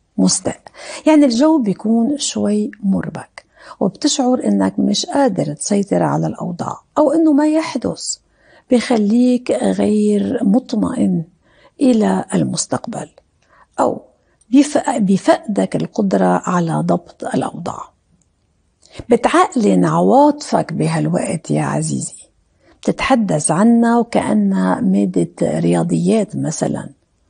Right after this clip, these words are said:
بتطرح هيك معادلة عنها، بتبحث عن حلول،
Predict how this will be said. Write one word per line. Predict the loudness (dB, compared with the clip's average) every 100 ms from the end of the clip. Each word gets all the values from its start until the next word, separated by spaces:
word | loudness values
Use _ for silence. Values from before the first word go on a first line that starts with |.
| _
بتطرح | -4 0 0 -2 -2
هيك | -4 -2
معادلة | -2 0 0 0 -2 -4
عنها، | -4 -2 0 0 -2
بتبحث | -2 -4 -2 -6 -4
عن | -6 -6
حلول، | -4 0 2 2 0 -8